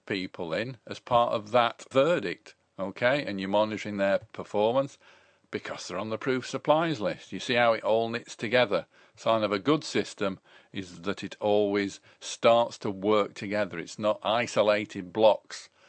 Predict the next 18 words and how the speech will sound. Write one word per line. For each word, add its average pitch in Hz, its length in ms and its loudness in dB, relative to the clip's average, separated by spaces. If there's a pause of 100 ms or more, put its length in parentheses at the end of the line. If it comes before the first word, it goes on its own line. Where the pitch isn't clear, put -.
(160)
for - 140 -10
parts 113 400 2
of 90 100 -12
the 87 100 -8
business. 87 480 -10
You - 60 -12
start 98 460 0
to 92 280 -2 (280)
cherry 131 360 4
pick, - 460 -10
as 92 140 -8
I 92 180 0
call 95 360 -2
it, - 120 -10
bits - 300 -6
from 95 240 -6
each 110 440 -10
section 92 600 -4